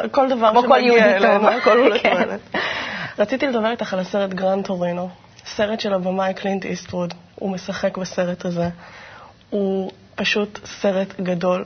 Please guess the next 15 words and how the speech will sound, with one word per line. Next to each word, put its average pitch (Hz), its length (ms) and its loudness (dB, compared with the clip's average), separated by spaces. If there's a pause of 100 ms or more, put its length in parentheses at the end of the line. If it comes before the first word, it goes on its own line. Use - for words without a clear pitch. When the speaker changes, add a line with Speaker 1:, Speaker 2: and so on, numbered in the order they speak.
Speaker 1:
במאי 190 400 0 (120)
גדול, 180 420 0 (200)
סרט 190 260 -2
מרגש, 180 600 -2
הכל 214 340 0
נפלא, 196 360 -2 (120)
מדהים, 190 460 -2
הכל 202 360 -4 (440)
פשוט... 226 500 -2 (720)
סרט 240 420 2
שאני 202 340 4
נהניתי 226 460 2
מהתחלתו 196 680 2
ועד 202 240 2
סופו. 185 520 -2